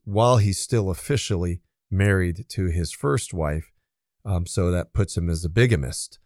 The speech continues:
in the, the court of law. So he runs off, he gets married.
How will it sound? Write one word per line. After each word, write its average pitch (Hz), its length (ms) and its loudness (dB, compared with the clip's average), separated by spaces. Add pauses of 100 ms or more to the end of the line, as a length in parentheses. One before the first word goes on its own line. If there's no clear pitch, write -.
(140)
in 87 360 0
the, 90 300 -6
the 95 100 -2
court 87 280 -2
of 82 60 -4
law. 90 200 2
So 87 160 -4
he 87 60 2
runs 117 280 4
off, 101 380 4
he 101 220 -4
gets 101 300 -4
married. 78 340 -2